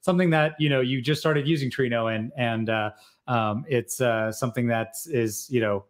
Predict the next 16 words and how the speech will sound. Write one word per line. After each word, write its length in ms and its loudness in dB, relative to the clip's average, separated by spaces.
you, 140 0
you're, 340 0
you're 80 2
really 180 2
excited 260 0
about 200 0
the 60 -2
use 120 2
case 220 -4
that 80 -2
you're 120 2
able 180 -2
to 60 -14
solve 240 2
with 140 -4
it. 160 -2